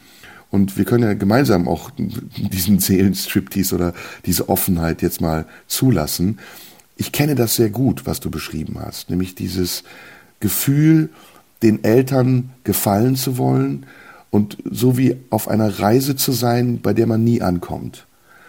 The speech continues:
Und ganz kurz mal so Zwischenstationen hat und das Gefühl hat, okay, jetzt hat man sich gefunden und diese Station nutzen möchte, um vielleicht auch etwas zu klären, aber dann kommt entweder das Schicksal dazwischen oder Befindlichkeiten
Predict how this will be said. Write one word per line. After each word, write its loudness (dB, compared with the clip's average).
Und 2
ganz 0
kurz -2
mal 2
so 2
Zwischenstationen -2
hat -6
und -6
das -4
Gefühl -4
hat, -4
okay, 0
jetzt 2
hat -6
man 0
sich -4
gefunden -2
und 0
diese 0
Station 2
nutzen 2
möchte, 0
um 0
vielleicht -4
auch -6
etwas -6
zu -6
klären, 2
aber 4
dann 4
kommt -2
entweder 2
das -2
Schicksal 0
dazwischen -2
oder -4
Befindlichkeiten -2